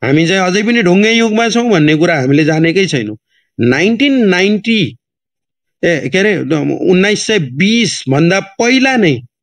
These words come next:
अमेरिकामा चाहिँ सर्ट सेलिङ हुन्थ्यो। आजसम्म हामीले सर्ट सेलिङ इन्ट्रोड्युस गर्न सकेका छैनौँ।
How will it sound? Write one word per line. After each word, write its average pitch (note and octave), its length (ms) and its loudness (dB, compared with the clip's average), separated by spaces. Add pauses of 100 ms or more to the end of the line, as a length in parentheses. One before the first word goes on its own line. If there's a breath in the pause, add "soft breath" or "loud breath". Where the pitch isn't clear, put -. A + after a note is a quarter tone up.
(140)
अमेरिकामा F#3 560 0
चाहिँ F3 160 0
सर्ट F#3 260 -2
सेलिङ F#3 360 0
हुन्थ्यो। A2+ 400 -4 (300)
आजसम्म G#3+ 440 2
हामीले E3 300 2
सर्ट D#3+ 240 -2
सेलिङ D#3 320 0
इन्ट्रोड्युस C3 480 -2
गर्न B2 220 0
सकेका A#2 360 -2
छैनौँ। G#2+ 320 -10